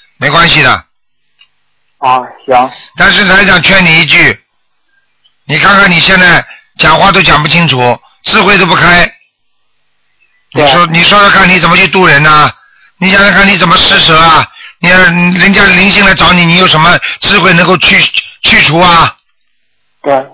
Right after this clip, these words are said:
Speaker 2: 对。
Speaker 1: 脑子都不清楚，还施舍呢？你施给谁呀？
Speaker 2: 啊。
Speaker 1: 你知道你这个施舍是，是，是，是，是给谁？你知道吗？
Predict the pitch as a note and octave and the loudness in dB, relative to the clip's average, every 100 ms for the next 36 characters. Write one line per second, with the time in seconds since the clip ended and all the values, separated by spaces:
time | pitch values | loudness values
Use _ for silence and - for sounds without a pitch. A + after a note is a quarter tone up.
0 | - C3+ B2+ E3 E3+ F#3 F#3+ G#3+ F3+ - | -8 -6 -6 -2 0 0 -2 -2 -2 0
1 | G3+ F#3+ D3+ C#3+ D3+ D#3+ - - C3 C3 | 0 0 -2 -2 0 0 0 -2 -2 0
2 | C#3 - - - - - - G3+ G3 D3+ | -2 -4 -10 -20 -14 -6 -2 0 0 2
3 | D#3 E3+ E3 - - - - F3 G3 A3+ | 2 2 2 0 0 -2 -4 -4 -2 0
4 | G3 F3+ G3 G3 - G3 F3+ F#3 - G3 | 0 0 0 0 0 0 0 0 0 -2
5 | D#3+ - - G#3 G3 F#3 G3 G3 G3 F#3 | -2 -6 -4 -2 0 0 -2 0 0 0
6 | - G#3 F3+ D3 F3+ F3 D3+ E3+ E3 D#3 | 0 0 0 0 0 0 0 0 0 2
7 | D3+ | 0